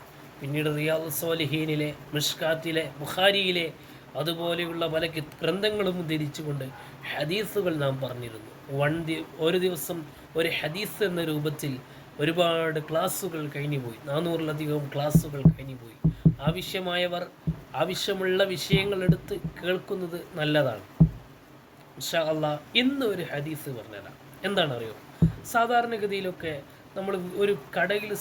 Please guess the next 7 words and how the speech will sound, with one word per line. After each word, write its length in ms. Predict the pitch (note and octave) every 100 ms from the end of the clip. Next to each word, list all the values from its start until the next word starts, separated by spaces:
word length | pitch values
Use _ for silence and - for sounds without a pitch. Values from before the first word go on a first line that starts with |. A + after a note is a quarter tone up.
| -
സാധനം 380 | D#3+ G3 G3 E3+
വാങ്ങാൻ 240 | D3 C3+ C3
വേണ്ടി 160 | A#2+ B2 A#2
പോയാൽ 260 | A2 G#2+ - - - - - G#3
ആ 40 | A#3+ -
കടയിൽ 360 | G#3 G#3 A3+ A3 G#3
നിന്ന് 180 | G3